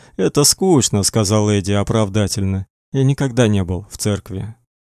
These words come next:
«А я люблю Пасху», — сказал Витька. «На Пасху.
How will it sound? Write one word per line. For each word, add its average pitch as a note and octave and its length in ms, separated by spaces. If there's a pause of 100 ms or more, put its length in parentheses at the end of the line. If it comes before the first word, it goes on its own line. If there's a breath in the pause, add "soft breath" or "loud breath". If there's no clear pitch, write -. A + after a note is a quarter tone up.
(120)
«А G#2 140
я G#2 200
люблю F#2+ 380
Пасху», — - 420
сказал F#2+ 380
Витька. F#2 440 (920)
«На E3 140
Пасху. G#2+ 600